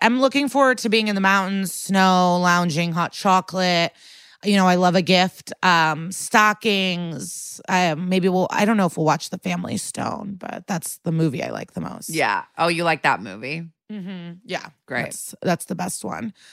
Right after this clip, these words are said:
Speaker 1: But, and I'm gonna be on Brian Moylan's podcast, Twelve Gays of Christmas. Um, I'll be talking about Stepmom, a little different. And what are you excited about this holiday season?
Speaker 2: Uh, <laughs> you know,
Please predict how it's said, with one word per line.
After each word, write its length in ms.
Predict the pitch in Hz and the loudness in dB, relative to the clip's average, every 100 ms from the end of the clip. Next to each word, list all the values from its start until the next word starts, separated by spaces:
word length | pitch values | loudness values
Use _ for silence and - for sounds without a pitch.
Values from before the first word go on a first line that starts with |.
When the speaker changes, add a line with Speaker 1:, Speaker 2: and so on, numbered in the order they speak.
| - _ - | -20 _ -4
Speaker 1:
But, 240 | 254 254 | 0 2
and 120 | 254 | 4
I'm 240 | 254 254 247 | 4 4 2
gonna 140 | 262 | 2
be 120 | 247 | 2
on 140 | 247 220 | 4 4
Brian 340 | 214 208 208 | 4 4 4
Moylan's 520 | 190 190 196 190 175 151 | 2 2 2 2 0 0
podcast, 560 | 180 160 180 156 - | 2 2 2 0 0
Twelve 320 | - 180 160 139 | 2 2 2 2
Gays 340 | 165 175 143 | 2 2 0
of 140 | 135 | -2
Christmas. 800 | - - 180 170 - - - - - | -4 -6 -4 -6 -6 -6 -6 -8 -8
Um, 520 | - - - - 208 - _ - | -6 -6 -6 -8 -12 -14 _ -8
I'll 180 | 175 165 | -4 -2
be 140 | 160 | -2
talking 380 | 151 160 147 156 | 0 0 0 -4
about 300 | 147 143 - | 0 0 0
Stepmom, 800 | - - 185 - 113 92 - 202 | -6 0 0 0 -4 -6 -8 -8
a 80 | - | -2
little 160 | 170 151 | -2 0
different. 340 | 156 - - - - - _ - | -2 -6 -10 -12 -20 -20 _ -4
And 200 | 240 233 | 2 4
what 100 | 247 | 4
are 80 | 247 | 4
you 220 | 233 311 | 4 0
excited 500 | 359 - 185 165 143 | -2 -4 -2 0 -2
about 380 | 139 120 82 - | 0 0 -2 -4
this 180 | 180 | -6
holiday 400 | - 160 139 123 | -4 -6 -6 -8
season? 560 | 180 - 180 - - - _ - | -8 -8 -10 -12 -16 -20 _ 2
Speaker 2:
Uh, 380 | 233 240 240 262 - | 4 6 6 4 0
<laughs> 180 | 285 220 _ | -2 -4 _
you 120 | 202 277 | -8 -2
know, 360 | 170 156 170 | 2 2 0